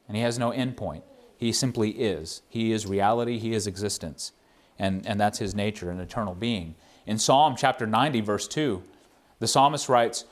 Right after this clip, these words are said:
"Before the mountains were brought forth, or ever thou hast formed the earth and the world,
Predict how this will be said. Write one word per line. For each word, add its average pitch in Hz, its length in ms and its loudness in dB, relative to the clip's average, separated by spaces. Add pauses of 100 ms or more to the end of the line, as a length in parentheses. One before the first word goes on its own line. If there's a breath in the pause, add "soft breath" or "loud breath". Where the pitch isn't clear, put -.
(200 soft breath)
"Before 131 300 6
the 123 60 4
mountains 165 600 2
were 143 100 2
brought 143 280 4
forth, 160 320 4
or 117 160 4
ever 170 240 8
thou 185 160 8
hast 170 220 2
formed 160 220 2
the 143 120 2
earth 127 380 2
and 127 160 2
the 127 60 0
world, 101 360 4